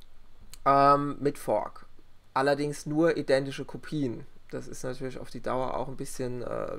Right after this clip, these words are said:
bisschen stark einschränkend. Ähm, wir wollen ja auch ganz neue Prozesse erstellen können, die also mit den, mit dem aufrufenden Prozess eigentlich gar nichts mehr zu tun haben, vielleicht außer die Parent Process I D.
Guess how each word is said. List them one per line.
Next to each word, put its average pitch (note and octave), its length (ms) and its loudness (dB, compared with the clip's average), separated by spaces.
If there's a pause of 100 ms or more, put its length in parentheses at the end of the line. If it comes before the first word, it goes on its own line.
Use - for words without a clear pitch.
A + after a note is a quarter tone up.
bisschen C3+ 260 -8
stark B2 400 4
einschränkend. D#3+ 720 0 (460)
Ähm, C3+ 460 4
wir C3+ 200 0
wollen C3+ 300 8
ja C3 400 2
auch B2+ 260 2 (560)
ganz C3 300 -2
neue C#3 260 6
Prozesse B2+ 480 -4
erstellen A#2+ 480 -4
können, A#2 320 -4
die A2+ 120 -4
also B2+ 200 -2
mit B2+ 220 -4
den, A#2+ 220 -2 (600)
mit B2+ 140 -4
dem A#2 120 -2
aufrufenden C#3+ 640 0
Prozess - 480 -2
eigentlich B2 320 -4
gar A#2+ 160 2
nichts D3 180 -4
mehr B2+ 140 -4
zu - 120 -12
tun D#3+ 280 -2
haben, C3+ 240 0
vielleicht B2+ 600 -4
außer A#2+ 420 -2 (460)
die B2 80 -4
Parent C3 400 0
Process B2+ 420 -4
I A#2+ 180 -10
D. - 220 -14